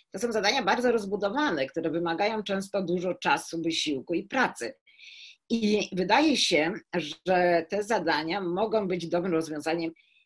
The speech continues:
mm, w nauczaniu zdalnym, ale pod jednym warunkiem, a mianowicie, że wcześniej uczniowie z tymi zadaniami już sobie,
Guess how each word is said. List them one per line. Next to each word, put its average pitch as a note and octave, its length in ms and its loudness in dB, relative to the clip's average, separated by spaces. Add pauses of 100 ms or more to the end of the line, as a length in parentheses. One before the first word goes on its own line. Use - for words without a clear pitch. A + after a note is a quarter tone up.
(180)
mm, D#3 280 0
w - 80 -18
nauczaniu F3 440 0
zdalnym, E3 340 0 (140)
ale A3 200 4
pod F#3 140 0
jednym F3 240 2
warunkiem, D#3+ 540 -2
a - 20 -18
mianowicie, E3 500 -6 (380)
że E3 120 -4
wcześniej F#3 360 -2
uczniowie F3 360 -2
z F#3+ 40 -6
tymi F3 160 -2
zadaniami E3 760 -2
już F3 140 -8
sobie, D#3+ 580 -2